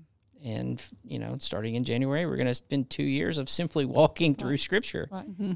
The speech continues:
Speaker 1: And so
Speaker 2: And
Speaker 1: that's
Speaker 2: that,
Speaker 1: why I had that as number
Speaker 2: yeah.
Speaker 1: one.
Speaker 2: And those things are intertwined
Speaker 3: But I think
Speaker 1: Right.
Speaker 3: there, you can't know God without the Scripture.
Speaker 2: Right.
Speaker 1: Right.
Speaker 2: The Scripture is the revelation of God, so
Speaker 3: Mm-hmm.
Speaker 1: Yeah.
Speaker 2: we'll give
Speaker 3: Yeah.
Speaker 2: you a buy.
Speaker 1: Okay,
Speaker 3: Yeah.
Speaker 1: I get a buy on that.
Speaker 3: It's,
Speaker 1: Okay.
Speaker 3: yeah.
Speaker 1: Um,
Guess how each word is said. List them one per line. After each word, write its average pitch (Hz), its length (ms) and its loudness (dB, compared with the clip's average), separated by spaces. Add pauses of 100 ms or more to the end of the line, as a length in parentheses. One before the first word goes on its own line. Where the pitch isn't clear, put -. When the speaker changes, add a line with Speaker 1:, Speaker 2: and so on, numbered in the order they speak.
(100)
Speaker 1:
And 135 200 4
so 131 360 6
Speaker 2:
And 131 140 -8
Speaker 1:
that's 208 180 10
Speaker 2:
that, 320 60 8
Speaker 1:
why 190 220 12
I 220 120 10
had 202 220 8
that 220 160 12
as 175 100 10
number 190 200 12
Speaker 2:
yeah. 180 140 12
Speaker 1:
one. 208 300 12 (120)
Speaker 2:
And 302 100 4
those 359 160 6
things 294 260 6
are 269 60 6
intertwined 247 420 8
Speaker 3:
But 190 80 12
I 214 180 10
think 311 160 12
Speaker 1:
Right. 262 120 12
Speaker 3:
there, 233 220 12
you 214 120 4
can't 262 300 8
know 226 180 12
God 196 260 10
without 190 260 6
the - 40 -8
Scripture. 196 560 0
Speaker 2:
Right. 196 260 6
Speaker 1:
Right. 139 220 8
Speaker 2:
The 226 80 0
Scripture 233 440 2
is 214 140 4
the 202 80 2
revelation 196 540 4
of 180 160 0
God, 170 320 2
so 254 80 8
Speaker 3:
Mm-hmm. 233 280 8
Speaker 1:
Yeah. - 100 0
Speaker 2:
we'll 262 160 6
give 214 180 6
Speaker 3:
Yeah. 220 60 4
Speaker 2:
you 208 80 8
a 165 60 6
buy. 165 280 2 (160)
Speaker 1:
Okay, 123 200 -2
Speaker 3:
Yeah. 185 100 8
Speaker 1:
I 135 60 4
get 135 100 6
a - 20 2
buy 120 220 4
on 110 140 0
that. 202 120 -2
Speaker 3:
It's, - 40 4
Speaker 1:
Okay. - 260 -2
Speaker 3:
yeah. 226 140 0 (580)
Speaker 1:
Um, 123 400 6